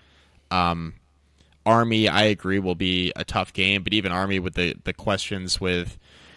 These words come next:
kinda changing their offense and how's that gonna look, but they're always well coached.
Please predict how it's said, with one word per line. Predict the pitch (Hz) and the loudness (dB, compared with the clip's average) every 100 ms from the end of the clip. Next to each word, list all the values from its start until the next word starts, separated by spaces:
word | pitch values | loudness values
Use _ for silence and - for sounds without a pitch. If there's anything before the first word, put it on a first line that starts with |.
| _ | _
kinda | 143 113 | 0 2
changing | - 131 117 110 | 2 0 0 0
their | 104 | 4
offense | 98 107 101 104 101 95 | 6 6 4 0 -2 -4
and | 104 | -2
how's | 104 92 | 0 0
that | 98 104 | 0 0
gonna | 98 | 0
look, | 90 95 95 | 2 2 2
but | - | 2
they're | - 123 | 4 6
always | 110 104 98 | 6 4 2
well | 90 85 | -2 -4
coached. | - 80 80 - | -4 -6 -6 -8